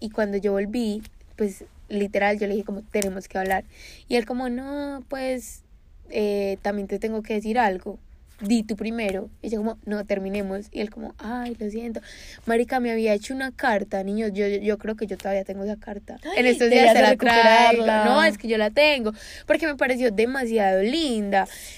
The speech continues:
Speaker 1: Pero el perro hijo de puta
Speaker 2: <laughs>
Speaker 1: llega después, como a las tres semanas,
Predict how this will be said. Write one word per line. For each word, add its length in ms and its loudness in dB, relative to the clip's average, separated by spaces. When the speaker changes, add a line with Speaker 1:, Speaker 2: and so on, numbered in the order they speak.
Speaker 1:
Pero 180 8
el 100 2
perro 300 2
hijo 140 0
de 80 0
puta 480 2
Speaker 2:
<laughs> 160 -2
Speaker 1:
llega 540 4
después, 800 2
como 160 -4
a 40 0
las 240 -2
tres 220 0
semanas, 640 -4